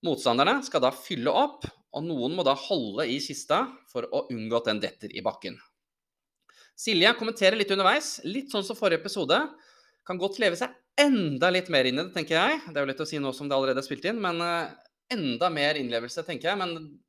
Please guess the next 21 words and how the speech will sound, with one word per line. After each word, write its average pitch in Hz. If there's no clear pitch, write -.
hun 147
er 127
virkelig 131
på 156
vei, 165
altså, 160
så -
dette 156
er 165
bra. 135
Jeg -
tenker 156
det 147
er 165
bare 170
å -
peise -
på 175
og -
piske -
spillerne. 120